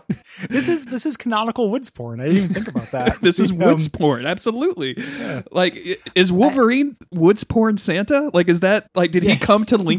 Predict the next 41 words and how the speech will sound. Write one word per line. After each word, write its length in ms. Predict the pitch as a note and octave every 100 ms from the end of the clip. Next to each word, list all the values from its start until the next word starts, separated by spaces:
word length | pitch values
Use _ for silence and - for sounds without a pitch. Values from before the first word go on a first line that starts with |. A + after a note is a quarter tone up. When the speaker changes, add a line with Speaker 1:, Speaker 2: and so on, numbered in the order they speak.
| E3+
Speaker 2:
Johnny, 100 | F3
Speaker 1:
Parish, 480 | F3+ D#3+ G#3+ - -
Speaker 2:
Johnny 240 | - E3+ D#3+
Porn 160 | D#3 D#3+
Seed? 80 | F#3+
Speaker 1:
Louisiana, 560 | G#3+ G#3 D#3+ F3 A3 A#3
and 100 | D#3
Speaker 2:
Yeah. 60 |
Speaker 1:
just 200 | E3+ -
drop 420 | C#3+ C#3 C#3+ E3+
a 60 | F#3+
fucking 300 | F3 E3+ D#3+
Playboy 420 | C#3 D3 F3 G3+
in 80 | F#3+
the 80 | D#3
back 300 | C3 B2+ D3+
of 100 | D#3+
my 160 | E3+ D#3+
house? 380 | D#3 A3 D4+
Like, 140 | F#3 E3+
did 120 | G3
Wolverine 540 | F3 G#3 A3 G#3 A#3+
do 160 | G#3+ F3+
that 200 | A3+ C4
for 200 | B3+ C#4+
me 80 | E4+
when 100 | D#4
I 60 |
was 120 | A3 -
thirteen? 600 | A3+ - - D#3 D#4 D#4+
I 80 | F3
hope 200 | F3+ F#3+
he 60 |
did. 380 | F3+ G3+ D#3 C#3+
Speaker 2:
Johnny 220 | D3 D#3
Teenage 400 | D3 D#3+ D#3+ E3+ -
Seed? 360 | G3 G#3 G3 -
Speaker 1:
Oh, 220 | D#3+ C3
man. 320 | A2 D3 B2 A2+
Speaker 2:
The, 180 | G#3+
um, 380 | F#3+ F3+ E3+ A3